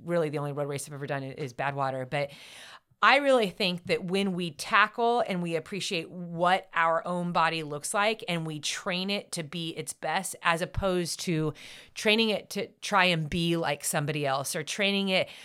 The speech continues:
to try and look like somebody else, that's a massive frustration. And overall, I think that the, the message here just about mindset, keeping that perspective. If you really love something and you're enthusiastic about something,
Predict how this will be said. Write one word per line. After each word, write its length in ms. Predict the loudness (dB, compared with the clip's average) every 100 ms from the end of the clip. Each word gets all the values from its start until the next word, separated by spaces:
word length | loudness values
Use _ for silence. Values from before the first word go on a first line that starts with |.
| -6
to 80 |
try 200 | 2 4
and 240 | 4 2 0
look 280 | 0 0 -2
like 160 | -2 -2
somebody 240 | -2 0
else, 200 | 0 -2 -10 -20 -18 4
that's 340 | 6 6 6
a 160 | 2 0 -8
massive 520 | 0 4 4 4 -2
frustration. 720 | -2 -4 -2 -6 -8 -8 -10 -14 -16 -20 -20 -20 -4 4
And 500 | 6 8 6 4 -2 -8 _ _ _ 4
overall, 640 | 6 8 8 8 8 8
I 160 | 8 6
think 280 | 4 -2 0
that 220 | -2 0
the, 420 | 2 4 4 2 -4
the 140 | -8 -6
message 520 | 0 0 0 -2 -2
here 340 | -2 2 2
just 200 | 0 -4
about 320 | -4 0 0 0
mindset, 640 | 0 0 0 0 -2 -4
keeping 360 | -8 -6 -2 2
that 260 | 2 2
perspective. 640 | -4 -6 -4 -4 -4 -6 -6 -12 -4
If 160 | -2
you 180 | 0 0 0
really 480 | 0 0 0 -2 -4 -6
love 400 | 2 4 4 2
something 460 | 2 0 0 0
and 100 | 2
you're 140 | 0 0
enthusiastic 1080 | -4 -2 2 4 4 6 6 6 2 -2
about 240 | 2 4 4
something, 320 | 0 -2